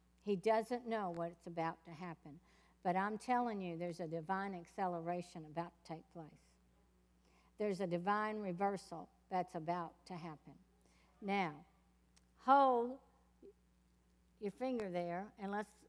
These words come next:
look at Psalms one oh five, 'cause this is still about Joseph. You wanna know what a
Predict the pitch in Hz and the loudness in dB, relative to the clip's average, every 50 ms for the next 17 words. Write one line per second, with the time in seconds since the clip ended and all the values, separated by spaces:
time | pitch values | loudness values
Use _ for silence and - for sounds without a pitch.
0 | - 226 208 233 240 240 233 208 196 196 196 - - 214 202 202 202 202 190 - | -8 2 4 4 4 4 2 -2 -2 -2 -2 -6 -6 -4 -4 -4 -4 -8 -12 -12
1 | - 202 202 196 190 190 185 - - 190 180 156 143 - - 170 - - - _ | -10 -8 -8 -6 -6 -6 -8 -8 -8 -8 -8 -8 -8 -12 -18 -20 -20 -20 -20 _
2 | _ _ _ _ _ _ _ _ _ _ _ _ _ _ _ _ _ _ _ _ | _ _ _ _ _ _ _ _ _ _ _ _ _ _ _ _ _ _ _ _
3 | _ - 160 156 180 190 180 - 240 202 - - - 247 247 226 220 190 180 190 | _ -14 -10 -6 -6 -6 -6 -6 -10 -12 -8 0 4 4 4 4 2 0 0 0
4 | 190 190 - - - 190 175 160 - - - - - _ _ _ _ _ _ _ | 0 -2 -4 -8 -10 -10 -10 -10 -14 -18 -20 -20 -20 _ _ _ _ _ _ _
5 | _ _ - 175 180 185 185 196 202 208 208 208 214 214 208 190 | _ _ -12 -8 -4 -2 -2 0 0 0 0 0 0 2 0 -2